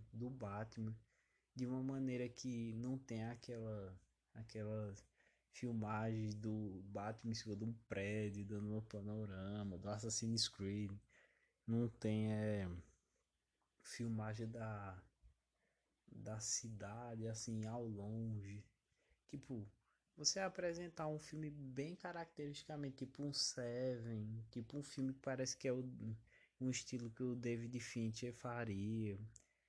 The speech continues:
Tipo, você apresentar, me parece uma policial. Eu acho que é uma roupagem interessante, porque sempre o, os Batmans que a gente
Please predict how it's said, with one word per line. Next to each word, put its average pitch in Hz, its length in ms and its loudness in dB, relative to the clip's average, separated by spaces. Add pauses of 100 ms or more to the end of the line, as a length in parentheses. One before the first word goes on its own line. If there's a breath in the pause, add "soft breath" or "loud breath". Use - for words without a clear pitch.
(240 loud breath)
Tipo, 190 300 -6
você 170 260 0
apresentar, 165 720 -2 (160)
me 156 560 -4
parece 156 480 0
uma 131 120 0
policial. 120 1040 -2 (600)
Eu 196 80 -4
acho 208 240 -2
que 220 80 -10
é - 20 -2
uma 208 140 -4
roupagem 196 960 -6
interessante, 190 800 -4
porque 180 240 -4
sempre 202 340 -6
o, 147 720 -2
os 120 120 0
Batmans 120 540 -4
que - 100 -2
a 120 40 0
gente 117 460 -2